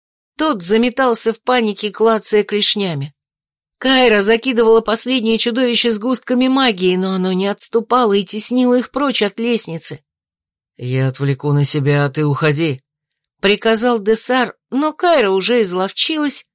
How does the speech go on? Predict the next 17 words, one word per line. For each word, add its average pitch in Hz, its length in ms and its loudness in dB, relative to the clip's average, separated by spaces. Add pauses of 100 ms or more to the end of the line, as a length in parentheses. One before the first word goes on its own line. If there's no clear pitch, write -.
(340)
и 302 180 -2
впечатала 214 720 -2
в 190 80 -4
морду 202 360 0
твари 190 380 -2
заклинание. 180 800 -4 (880)
Ослеплённого 262 840 0
Контрада 196 560 0
добили 208 420 0
гарпунами, 262 680 0
тот 262 400 -6
не 254 120 2
смог 277 400 -2
увернуться 208 600 0
от 202 100 -4
летящего 202 600 0
привета. 185 520 -6